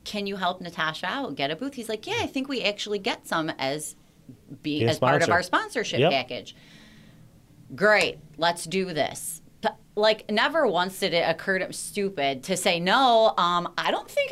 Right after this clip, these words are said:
Speaker 1: I
Speaker 2: Hit
Speaker 1: can
Speaker 2: the
Speaker 1: make,
Speaker 2: ground
Speaker 1: like,"
Speaker 2: running,
Speaker 1: <laughs> right?
Speaker 2: girl, and go.
Speaker 1: I was like, and that's the yoga, right? It's like, if, if you're not gonna take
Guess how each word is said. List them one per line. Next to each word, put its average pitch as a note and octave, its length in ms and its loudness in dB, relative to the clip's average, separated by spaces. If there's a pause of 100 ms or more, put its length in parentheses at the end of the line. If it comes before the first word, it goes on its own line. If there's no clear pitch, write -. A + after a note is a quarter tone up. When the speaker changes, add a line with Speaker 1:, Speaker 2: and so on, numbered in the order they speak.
(120)
Speaker 1:
I - 20 0
Speaker 2:
Hit D3 180 4
Speaker 1:
can - 100 -4
Speaker 2:
the A2+ 40 6
Speaker 1:
make, - 140 6
Speaker 2:
ground C#3+ 220 6
Speaker 1:
like," D3 180 6
Speaker 2:
running, C#3 260 6
Speaker 1:
<laughs> B2 120 6
right? A2+ 60 -2
Speaker 2:
girl, C#3+ 340 6
and A2+ 200 2
go. B2 120 4
Speaker 1:
I C#3+ 160 8
was A2 100 6
like, G4+ 180 2 (340)
and D4+ 260 2
that's F#4 360 4
the E4+ 140 0
yoga, C4+ 480 4
right? F3+ 420 0
It's G3+ 180 -4
like, F#3+ 260 0 (340)
if, G#3 320 0 (160)
if G3+ 240 4
you're F3 200 -4
not D#3+ 540 -4
gonna D3+ 280 -4
take - 680 -10